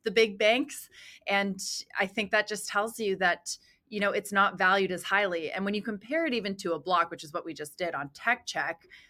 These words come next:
um, it's far more profitable, right? Kind of any metric you look at, free cash flow, ebitda, um, E P S.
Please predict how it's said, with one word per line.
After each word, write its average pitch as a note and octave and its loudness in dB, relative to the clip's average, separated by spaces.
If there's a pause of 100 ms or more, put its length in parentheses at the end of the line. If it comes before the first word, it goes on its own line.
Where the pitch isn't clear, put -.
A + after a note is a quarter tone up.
um, F3+ 4 (220)
it's A3 2 (120)
far C#4 2
more C#4+ 4
profitable, E3 -2
right? E3+ 0 (480)
Kind G#3+ 2
of G3 -4
any G#3+ 2
metric G3 -2
you E3 -8
look F#3 -4
at, C3 -6
free F#3 -4
cash D#3+ -4
flow, E3+ 0
ebitda, E3 -2 (360)
um, F3 0
E G#3 -8
P F#3+ -2
S. E3+ 0